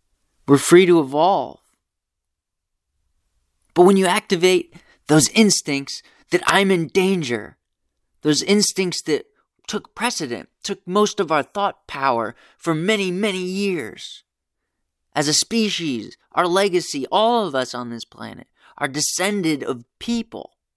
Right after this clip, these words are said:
who lived in much worse times than us in many ways. Yet they survived it. And that took a lot of brain power, I bet. When there's animals in the wilderness trying to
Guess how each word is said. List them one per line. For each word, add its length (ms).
who 120
lived 800
in 360
much 400
worse 260
times 440
than 160
us 260
in 160
many 240
ways. 600
Yet 200
they 140
survived 600
it. 160
And 80
that 180
took 180
a 40
lot 200
of 120
brain 280
power, 340
I 120
bet. 280
When 120
there's 280
animals 520
in 120
the 80
wilderness 540
trying 300
to 160